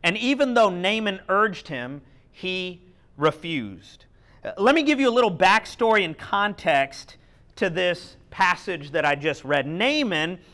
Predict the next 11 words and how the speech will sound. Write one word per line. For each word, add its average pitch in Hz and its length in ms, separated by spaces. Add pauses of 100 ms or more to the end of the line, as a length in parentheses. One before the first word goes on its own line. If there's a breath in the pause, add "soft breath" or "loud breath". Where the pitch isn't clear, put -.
(260 soft breath)
was 196 180
the 190 100
commander 247 640
of 190 160
the 170 80
Syrian 226 560
army 190 420
and 180 160
a 160 80
decorated 220 960
warrior 208 640